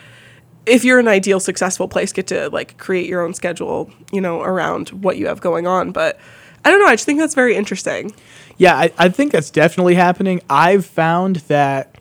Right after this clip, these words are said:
Speaker 2: a lot of the people we work with, we work with, like, on a contracted basis, so it is
Speaker 1: Mm-hmm.
Speaker 2: kinda like that. They're working from wherever they're working from.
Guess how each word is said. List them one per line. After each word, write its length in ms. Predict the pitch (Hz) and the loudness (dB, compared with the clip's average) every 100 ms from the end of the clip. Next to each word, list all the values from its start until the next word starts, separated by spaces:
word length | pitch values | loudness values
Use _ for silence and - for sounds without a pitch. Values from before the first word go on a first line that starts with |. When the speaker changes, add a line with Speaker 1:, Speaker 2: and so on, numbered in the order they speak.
| _ | _
Speaker 2:
a 40 | 143 | 2
lot 80 | |
of 60 | 185 | 4
the 60 | 190 | 4
people 280 | 196 160 | 2 0
we 120 | 139 143 | -2 0
work 280 | 139 135 | 0 0
with, 160 | 147 143 | -2 -2
we 80 | 135 | -4
work 260 | 131 131 | -4 -4
with, 160 | 131 131 | -6 -6
like, 160 | 127 123 | -6 -6
on 80 | |
a 60 | 117 | -10
contracted 640 | - 120 120 131 123 139 | -6 -6 -4 -6 -4 -6
basis, 400 | 131 131 - 165 | -6 -8 -6 -6
so 120 | - 139 | -2 -2
it 60 | |
is 340 | 269 101 196 - | -2 -4 -8 -16
Speaker 1:
Mm-hmm. 120 | - | -10
Speaker 2:
kinda 140 | 143 | -8
like 220 | 123 123 123 | -6 -8 -8
that. 180 | 123 | -8
They're 140 | 131 147 | -4 -2
working 380 | 151 151 151 143 | 0 -2 -4 -6
from 260 | 147 139 | -4 -4
wherever 280 | 127 139 139 | -2 -2 -2
they're 160 | 135 131 | -2 0
working 340 | 139 143 127 | -2 -2 -6
from. 300 | - 123 127 | -8 -10 -10